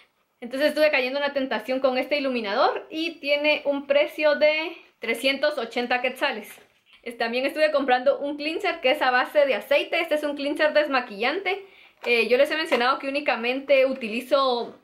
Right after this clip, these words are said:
agua micelar para desmaquillarme, pero he notado que cuando me pongo base, polvo y todo lo demás, cue-, a veces cuesta un poquito que me retire todo el producto. Así que estuve comprando este de acá, que ya había escuchado mencionar que es bastante famoso.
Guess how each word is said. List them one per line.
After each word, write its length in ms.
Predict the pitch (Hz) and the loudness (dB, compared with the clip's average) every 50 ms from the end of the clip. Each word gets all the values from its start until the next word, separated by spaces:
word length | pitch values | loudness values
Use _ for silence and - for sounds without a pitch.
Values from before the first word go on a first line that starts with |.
| _ _ | _ _
agua 220 | - 226 247 262 269 | -2 0 2 2 2
micelar 420 | 285 302 302 294 220 220 233 240 | 0 0 0 0 0 0 0 2
para 200 | - 277 269 269 | 2 2 2 2
desmaquillarme, 680 | 269 277 254 247 247 - 208 190 214 254 294 330 349 440 453 - - - - - - _ _ _ | 0 0 -2 -4 -4 -6 -6 -4 -2 -2 -2 -2 -4 -6 -8 -10 -18 -20 -20 -20 -20 _ _ _
pero 280 | - 311 339 359 330 | -4 -4 -2 -2 -2
he 60 | 311 | -2
notado 420 | 302 302 311 311 285 277 285 302 302 | -2 -4 -4 -2 0 2 2 2 2
que 120 | 320 302 | 0 -2
cuando 220 | - 277 277 262 233 | -2 0 0 0 -2
me 120 | 214 202 | -2 -4
pongo 320 | 202 - 220 233 247 247 | -6 -6 -6 2 2 4
base, 840 | 240 233 247 262 277 285 285 294 - - - 262 254 247 240 233 233 - | 4 4 4 4 4 2 2 0 -6 -6 -4 -2 0 0 0 -2 -2 0
polvo 460 | - 254 277 285 285 285 254 262 254 | 2 4 4 4 4 2 4 2 2
y 60 | 226 | 2
todo 220 | 220 - 247 247 262 | 0 -2 0 0 2
lo 80 | 277 | 2
demás, 320 | 277 247 233 254 349 - - _ | 0 0 0 -2 -2 -4 -10 _
cue-, 140 | - 262 285 | 2 2 2
a 80 | 233 | 4
veces 240 | 240 - 320 320 320 | 2 0 -2 -6 -8
cuesta 460 | - - 294 302 392 - - 311 269 | 0 2 2 2 2 -2 -2 0 0
un 120 | 269 277 269 | 0 0 0
poquito 420 | 294 285 285 277 247 294 330 339 | 0 0 0 -2 -8 -8 -6 -4
que 100 | 330 320 | -2 -2
me 120 | 254 240 226 | -2 -2 -2
retire 380 | 214 202 - - 220 214 226 | -2 -4 -4 -4 -4 -4 -4
todo 180 | 226 - 220 220 | -4 -4 -4 -4
el 80 | 220 | -4
producto. 500 | 220 247 254 254 294 294 277 - 226 214 - - - - - - - | 0 2 4 4 4 2 0 -4 -6 -6 -6 -14 -20 -20 -20 -18 -6
Así 260 | - 240 254 262 285 | -6 -6 -4 -4 -2
que 80 | 285 285 | 0 0
estuve 320 | 294 294 - 269 277 277 | -2 0 2 2 2 2
comprando 420 | - 254 247 240 226 226 233 240 247 | 2 -2 -2 0 0 0 2 2 0
este 180 | - - 302 | 2 4 4
de 80 | 285 262 | 4 4
acá, 280 | 220 - - 277 370 - | 2 2 0 -2 -2 -2
que 100 | 381 302 | 0 0
ya 60 | 254 | 0
había 160 | 240 254 254 | 2 2 0
escuchado 520 | - - - 247 247 - 262 240 247 254 | 0 0 -4 -10 -6 -4 0 2 2 2
mencionar 480 | 254 269 269 269 - 220 196 208 226 220 | 2 0 -2 -2 -4 -4 -4 -4 -4 0
que 100 | - 254 | 0 0
es 80 | 247 233 | 2 2
bastante 480 | 247 247 247 247 233 247 247 254 285 | 2 0 2 -2 -4 -2 0 0 0
famoso. 440 | 294 254 202 202 220 277 381 415 480 | 2 0 -2 0 0 -2 -2 -2 -2